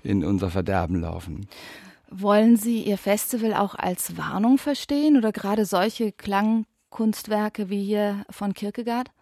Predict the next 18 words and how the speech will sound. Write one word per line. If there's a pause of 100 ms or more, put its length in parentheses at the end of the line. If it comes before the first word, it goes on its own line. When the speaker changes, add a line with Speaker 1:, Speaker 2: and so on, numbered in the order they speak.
(100)
Speaker 1:
Mhm,
also (240)
Dy-, (140)
Dystopie
ist
eine
Warnung,
weil
sie
ist
ja
fiktional. (420)
Sie
ist
ja
keine (160)
reale
Zukunftserrechnung